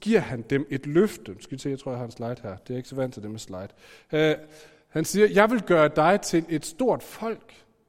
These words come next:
en familie, og jeg vil velsigne dig. Jeg vil gøre dit navn stort, og du skal være en velsignelse. Med andre ord, igennem jeres familie, der vil jeg vise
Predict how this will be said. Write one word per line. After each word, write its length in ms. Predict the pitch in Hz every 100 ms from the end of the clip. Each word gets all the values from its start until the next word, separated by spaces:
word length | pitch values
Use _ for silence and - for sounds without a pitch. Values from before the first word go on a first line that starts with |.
| _ -
en 100 | 127
familie, 520 | - 151 226 156 87 _ _ _ _ -
og 80 |
jeg 100 | 160
vil 80 | 160
velsigne 600 | 160 156 - - 233 123
dig. 260 | 85 73 - _ _ _
Jeg 100 | 156
vil 100 | 160
gøre 180 | 156 156
dit 280 | 151 208 208
navn 220 | 180 156
stort, 320 | - 170 165
og 200 | - 151
du 100 | 185
skal 320 | 180 - 147 143
være 320 | 165 226 190 - - _
en 240 | 151 127 120
velsignelse. 840 | 113 110 - 190 156 87 - - - _ _ _ _ _ _ _
Med 160 | 147 151
andre 200 | 175 190
ord, 280 | 202 180
igennem 440 | 139 185 220 180 123 - - -
jeres 460 | 147 165 196 -
familie, 640 | - 156 175 226 196 87 85 _ _ -
der 120 | 175
vil 180 | 196 180
jeg 360 | 147 151 175 170 - _ _ 127 117
vise 600 | 170 196 233 - 151 113